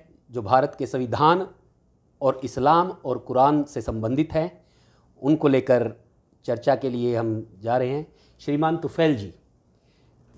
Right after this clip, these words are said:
तुफैल जी, हमारा आपसे एक पहला सवाल है कि इस्लाम और भारतीय संविधान की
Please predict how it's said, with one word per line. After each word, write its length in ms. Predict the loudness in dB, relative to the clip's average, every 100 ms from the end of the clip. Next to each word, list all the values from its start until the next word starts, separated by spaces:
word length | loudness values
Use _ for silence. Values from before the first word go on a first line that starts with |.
| -4
तुफैल 340 | 12 12 12
जी, 380 | 12 6 6 4 -2 -20 -20 -20 -20 -20 -20 -20 -20 -20 -16 -8 4
हमारा 420 | 12 12 12 12 12 12 10 2 4
आपसे 1040 | 10 10 10 -12 -20 -20 -20 4 12 12 12
एक 260 | 12 8 8
पहला 260 | 12 12
सवाल 340 | 12 12 12 12
है 260 | 8 6 4 -6 _ _ -20 -6
कि 140 | -4 -4 -6 0
इस्लाम 600 | 4 12 12 12 12 12
और 140 | 12
भारतीय 500 | 10 12 10 12 8
संविधान 560 | 8 8 6 10 12 12
की 180 | 8